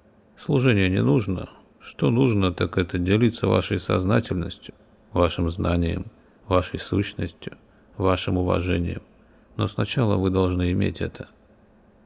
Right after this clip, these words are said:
По-моему, величайшая проблема человечества состоит в том, что люди ничего не знают о медитации. По-моему, именно это величайшая проблема.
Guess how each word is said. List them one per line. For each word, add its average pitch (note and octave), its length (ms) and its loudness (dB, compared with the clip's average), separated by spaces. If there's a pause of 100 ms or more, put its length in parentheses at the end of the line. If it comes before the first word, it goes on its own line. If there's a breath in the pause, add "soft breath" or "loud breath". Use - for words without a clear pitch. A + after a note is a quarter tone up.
По-моему, F2+ 480 2
величайшая F2+ 640 0
проблема F2 480 2
человечества F#2 800 0
состоит F#2 540 -2
в - 120 -14
том, C#3+ 220 2
что - 240 -4
люди F2+ 240 0
ничего F2 460 -2
не F2 120 2
знают F2 380 0
о E2+ 60 0
медитации. - 720 -4 (480)
По-моему, F2+ 380 0
именно F2+ 260 2
это G#2+ 260 2
величайшая E2+ 640 -2
проблема. E2+ 500 -2